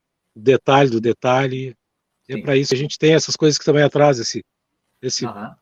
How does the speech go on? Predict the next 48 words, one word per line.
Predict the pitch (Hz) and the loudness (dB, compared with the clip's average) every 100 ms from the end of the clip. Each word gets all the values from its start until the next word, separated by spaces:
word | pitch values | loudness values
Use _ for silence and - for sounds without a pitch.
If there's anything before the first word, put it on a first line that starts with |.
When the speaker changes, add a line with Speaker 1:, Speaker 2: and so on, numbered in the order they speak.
| _ | _
Speaker 1:
queijinho | 135 117 139 | 0 2 2
suíço | 139 147 135 131 | 0 0 -2 -2
furado | - 127 127 123 104 | -6 -2 -2 -2 -6
ali | 113 | -8
atrás, | 117 - 120 123 | -8 -8 -8 -8
né? | 113 120 | -10 -12
Speaker 2:
É, | |
Speaker 1:
São | 139 - 123 | -10 -8 -8
Speaker 2:
pra | 139 156 | -8 -6
quem | 180 | -6
não | 185 185 | -4 -4
sabe, | 175 175 190 214 214 | -2 -2 -2 -4 -6
o | 202 | -8
Ciro | 196 - 190 190 | -8 -2 0 0
Speaker 1:
esse | - | -2
Speaker 2:
tá | 151 | -2
Speaker 1:
é | |
um | 131 | -2
Speaker 2:
falando | 139 143 156 - | -4 -8 -12 -8
com | |
a | 147 | -6
gente | 120 143 175 196 214 214 - _ _ _ | -4 -6 -8 -10 -14 -16 -18 _ _ _
de | 123 151 | -14 -12
dentro | 135 160 175 175 190 | -6 -4 -4 -4 -4
do, | 180 185 180 175 | -4 -4 -4 -4
do | 165 170 | -4 -4
estúdio | 170 151 151 147 | -6 -10 -8 -8
dele, | 143 151 165 156 | -8 -6 -4 -4
onde | 139 131 | -4 -6
ele | 120 | -6
masteriza, | 113 120 139 131 113 139 - | -8 -4 2 2 2 -2 -12
Speaker 1:
É, | - 143 | -10 -8
Speaker 2:
mixa, | 135 - 139 131 | -8 -10 -14 -6
Speaker 1:
é, | 131 117 | -4 -2
Speaker 2:
dá | 107 | -2
Speaker 1:
onde | 110 | -4
Speaker 2:
pra | 117 | -4
Speaker 1:
eu | |
Speaker 2:
ver, | 139 | -2
dá | |
Speaker 1:
masterizo | 139 123 127 117 127 | -2 -4 -4 -4 -4
Speaker 2:
pra | 120 | -4
ver | 135 135 | -2 -2
Speaker 1:
aqui. | 131 | -2
Speaker 2:
os, | 107 90 - _ _ _ _ _ - | -4 -6 -14 _ _ _ _ _ -12
Speaker 1:
É. | 110 | -6
Speaker 2:
ah, | 98 85 - - | -6 -8 -14 -20
os | 110 | -10